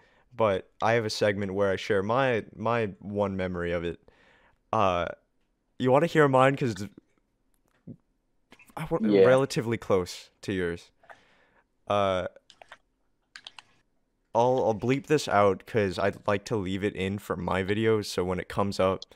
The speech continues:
Speaker 1: uh, 'cause it's, it's plays, like, a key moment in it. I just wanna see
Speaker 2: Mm.
Speaker 1: how y-, you'd react. Uh, but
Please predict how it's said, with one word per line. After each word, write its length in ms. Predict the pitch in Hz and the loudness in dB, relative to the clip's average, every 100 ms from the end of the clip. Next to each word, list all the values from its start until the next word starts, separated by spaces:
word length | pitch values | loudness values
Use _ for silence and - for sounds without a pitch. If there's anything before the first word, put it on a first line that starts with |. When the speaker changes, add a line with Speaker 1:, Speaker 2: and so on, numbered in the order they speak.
| _ _ _ _ _ - | _ _ _ _ _ -4
Speaker 1:
uh, 360 | 104 101 87 87 - _ _ _ - - | 0 2 2 0 -6 _ _ _ -20 -4
'cause 220 | 123 107 | -4 -2
it's, 180 | 107 - | -6 -4
it's 240 | 110 - _ | -4 -6 _
plays, 240 | - 131 - | -2 -2 0
like, 120 | - | -6
a 40 | - | -10
key 260 | - 113 | -4 -2
moment 380 | 95 87 107 - _ _ _ _ _ _ _ _ 117 | 0 0 -2 -6 _ _ _ _ _ _ _ _ -4
in 100 | 131 | -4
it. 200 | 131 _ _ _ _ _ - _ - | -4 _ _ _ _ _ -20 _ -2
I 80 | 101 | -2
just 160 | - | 0
wanna 140 | 104 92 | -2 2
see 160 | 123 107 | 4 4
Speaker 2:
Mm. 40 | |
Speaker 1:
how 80 | 95 | 4
y-, 120 | 87 - - | 0 -6 -8
you'd 280 | 101 90 82 - - | -4 -4 -6 -18 -10
react. 560 | 95 90 90 95 - - - - | -2 0 0 -4 -12 -20 -18 -4
Uh, 280 | 90 85 85 _ _ _ _ _ _ _ _ _ _ - | -2 -2 -6 _ _ _ _ _ _ _ _ _ _ -2
but 320 | 98 90 | 0 0